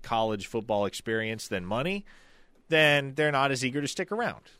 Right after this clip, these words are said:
And it'll be much the same, especially now that the coaching staff is gone. Drew from Flower Mound wants to know, is O U on the top of the list for number, for twenty twenty-five edge Max Granville out of Sugar Land, Texas? Yes, they are.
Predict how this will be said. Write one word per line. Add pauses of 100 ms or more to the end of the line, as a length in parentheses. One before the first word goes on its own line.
(180)
And
it'll
be
much
the
same, (320)
especially
now
that
the
coaching
staff
is
gone.
Drew
from
Flower
Mound
wants
to
know, (380)
is
O
U
on
the
top
of
the
list
for
number, (100)
for
twenty
twenty-five (120)
edge (640)
Max (100)
Granville
out
of
Sugar
Land,
Texas? (400)
Yes,
they
are.